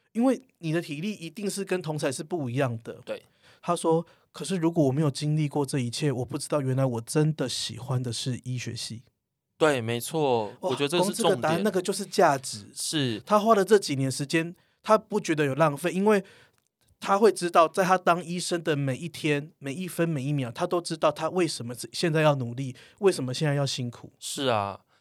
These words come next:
Speaker 2: 所以我觉得如果就这个角度，当然很多家长会觉得说很浪费时间啦。
Speaker 1: 嗯。
Speaker 2: 可是按照我的想法，其实并没有浪费时间，就是
Speaker 1: 对。
Speaker 2: 儿孙自有儿孙福嘛。<laughs> 就是我
Speaker 1: 他
Speaker 2: 如果真的要这样说的话。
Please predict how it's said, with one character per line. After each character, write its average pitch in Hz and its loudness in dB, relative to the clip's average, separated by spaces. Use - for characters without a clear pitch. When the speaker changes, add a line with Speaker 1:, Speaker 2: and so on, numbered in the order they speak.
Speaker 2:
所 147 0
以 202 8
我 160 6
觉 127 0
得 117 4
如 160 -4
果 196 4
就 180 2
这 190 0
个 160 2
角 113 4
度， 147 0
当 208 4
然 175 2
很 135 -2
多 135 2
家 147 4
长 123 2
会 147 0
觉 131 -2
得 120 2
说 123 2
很 113 -8
浪 113 -6
费 110 -6
时 - -8
间 - -10
啦。 90 -8
Speaker 1:
嗯。 120 -8
Speaker 2:
可 151 -4
是 254 -2
按 233 2
照 240 6
我 165 6
的 117 2
想 127 0
法， 117 2
其 117 -6
实 113 -6
并 165 -8
没 110 -2
有 107 -2
浪 113 -4
费 104 -6
时 - -8
间， 92 -12
就 180 -6
是 185 -2
Speaker 1:
对。 110 -6
Speaker 2:
儿 - -4
孙 139 -8
自 147 -6
有 113 -4
儿 107 -6
孙 113 -8
福 - -12
嘛。 - -6
<laughs> - -14
就 - -8
是 170 -2
我 175 2
Speaker 1:
他 254 -2
Speaker 2:
如 160 -2
果 147 4
真 139 -4
的 135 4
要 131 6
这 135 0
样 135 2
说 120 -6
的 117 -6
话。 - -6